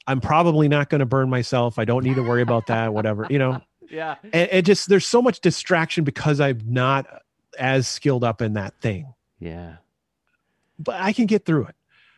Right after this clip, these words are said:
Speaker 2: Yep.
Speaker 1: Um, so that's where I'm the, the thing. But sometimes I, I'm, I'm skilled up enough in, in a particular matter, and, and I just,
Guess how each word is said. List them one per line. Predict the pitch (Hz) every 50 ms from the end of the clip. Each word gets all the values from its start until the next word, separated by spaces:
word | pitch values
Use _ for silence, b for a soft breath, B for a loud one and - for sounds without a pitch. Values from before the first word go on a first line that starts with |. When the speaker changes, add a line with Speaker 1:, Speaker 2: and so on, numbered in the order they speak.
| b b 95
Speaker 2:
Yep. | 87 85 80 - -
Speaker 1:
Um, | 139 135 131 135 135 131 135 135 - _ -
so | - 180
that's | 156 202 233 269 - 165
where | 165 165 143
I'm | 135 143 147 139 139
the, | 131 123 113 110 104 - - -
the | 127 117
thing. | - - 131 -
But | 143 156 156 -
sometimes | - 196 214 220 - 165 151 139 123
I, | 139 127 123 120 - -
I'm, | 127 123 113 - _ -
I'm | - 123 120
skilled | 117 - - - - - 117 104 101
up | 127 139 -
enough | 123 113 113 139 147 - - -
in, | - 123 117 110 110
in | - - 110 101
a | 101
particular | 98 - 107 - 101 101 101 101
matter, | 104 160 247 294 180 135
and, | 135 139 143
and | - 139 143 139
I | 147 156 156
just, | 147 185 190 - - - -